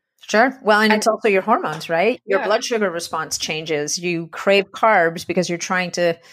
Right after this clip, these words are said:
Speaker 1: compensate for the low blood sugar and the whole nine yards. It's, these are all built-in mechanisms to, that were originally there to help us survive. But the problem is because we're, because it's become a chronic situation, it now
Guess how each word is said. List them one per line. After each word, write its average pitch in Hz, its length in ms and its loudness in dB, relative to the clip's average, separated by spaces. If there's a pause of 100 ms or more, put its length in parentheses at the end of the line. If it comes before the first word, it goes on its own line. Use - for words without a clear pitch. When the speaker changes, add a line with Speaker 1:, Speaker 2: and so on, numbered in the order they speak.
(560)
Speaker 1:
compensate 214 760 0
for 175 360 4
the 165 180 -6
low 185 160 2
blood 208 280 2
sugar 165 480 0
and 160 460 -8
the 180 100 4
whole 190 200 2
nine 185 220 -2
yards. 180 460 0
It's, - 360 -4
these 220 200 0
are 202 180 0
all 190 260 4
built-in 180 600 0
mechanisms 170 760 -6
to, 160 280 2 (420)
that 180 160 0
were 175 260 4
originally 180 800 -2
there 180 280 2
to 175 120 -4
help 180 200 -2
us 165 100 -2
survive. 175 640 0
But 170 120 -4
the 170 60 -12
problem 214 440 2
is 160 180 -6
because 185 580 0
we're, 170 460 2 (600)
because 196 280 2
it's 185 120 -2
become 185 280 -2
a 165 40 -4
chronic 190 560 0
situation, 165 1040 0
it - 180 -8
now 156 600 2